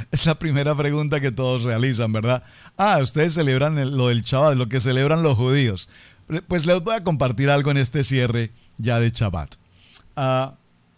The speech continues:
el tiempo de Bereshit, en el tiempo de Génesis, nos habla de los días. Bueno, este no es del tema, permítame solo cerrar.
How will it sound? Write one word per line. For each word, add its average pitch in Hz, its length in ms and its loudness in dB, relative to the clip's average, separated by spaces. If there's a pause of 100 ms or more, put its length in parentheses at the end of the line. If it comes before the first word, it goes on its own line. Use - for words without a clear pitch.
(420)
el 151 180 -2
tiempo 208 540 0
de 151 340 0
Bereshit, 135 560 -2
en 151 140 -2
el 120 160 -2
tiempo 147 360 -2
de 117 380 -2
Génesis, 135 640 -2 (520)
nos 139 260 -2
habla 175 480 2
de 135 420 0
los 123 220 -2
días. 160 600 -2 (500)
Bueno, 107 240 -4
este 117 280 -2
no 127 80 0
es 117 80 -4
del 117 140 -4
tema, 107 260 -4
permítame 123 420 -2
solo 110 220 -4
cerrar. 87 300 -8